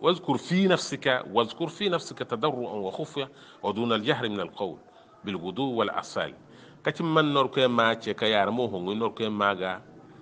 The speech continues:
bine kuna. Duna al-jahri min al-qawl, e, kar kweci na.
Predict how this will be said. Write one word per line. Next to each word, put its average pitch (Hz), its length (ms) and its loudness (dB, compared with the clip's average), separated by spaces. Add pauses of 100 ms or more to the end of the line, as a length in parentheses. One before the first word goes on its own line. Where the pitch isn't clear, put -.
(140)
bine 107 380 2
kuna. 101 360 0 (1400)
Duna 170 300 6
al-jahri 165 400 6
min 131 100 4
al-qawl, 117 460 6 (120)
e, 90 120 -6
kar 120 180 2
kweci - 320 -2
na. 156 80 -8